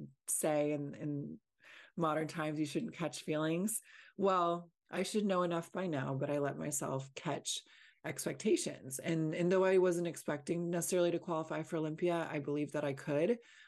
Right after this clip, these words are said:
I think I definitely expected that I would place top five at, at least one show. And when I did not do that, it was heartbreaking, like, really heartbreaking. And I'm gonna,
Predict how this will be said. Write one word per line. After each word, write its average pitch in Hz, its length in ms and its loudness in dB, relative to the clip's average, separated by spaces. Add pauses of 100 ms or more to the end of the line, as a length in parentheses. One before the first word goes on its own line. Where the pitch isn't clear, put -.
(640)
I 156 120 0
think 170 220 2
I 170 80 6
definitely 151 800 0
expected 147 640 -4
that 143 100 0
I 143 100 -2
would 143 180 -4
place 143 280 0
top - 300 -6
five 139 260 -2
at, 131 100 -2
at 135 100 -4
least 135 260 -4
one 135 160 0
show. 147 460 -2 (540)
And 165 200 0
when 165 120 2
I 160 120 2
did 160 140 2
not 151 280 -2
do 147 140 0
that, 160 300 0
it 165 180 0
was 147 560 -2
heartbreaking, 143 800 -6 (100)
like, 139 220 -2
really 175 360 6
heartbreaking. 180 840 0 (680)
And 151 520 0 (1080)
I'm 147 100 -4
gonna, 143 180 -2